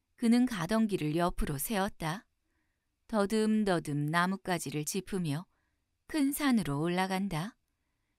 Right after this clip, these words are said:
바위는 미끄러내리며 발등을 찢는다. 딸기 가시의 종아리는 따갑고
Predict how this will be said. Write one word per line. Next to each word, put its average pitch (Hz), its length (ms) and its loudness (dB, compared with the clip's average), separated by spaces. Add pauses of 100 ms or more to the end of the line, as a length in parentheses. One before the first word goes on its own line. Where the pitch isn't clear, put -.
(380)
바위는 226 540 4
미끄러내리며 175 1000 0
발등을 180 520 -2
찢는다. 196 680 -4 (1080)
딸기 247 420 2
가시의 185 600 0
종아리는 190 600 2
따갑고 190 680 -6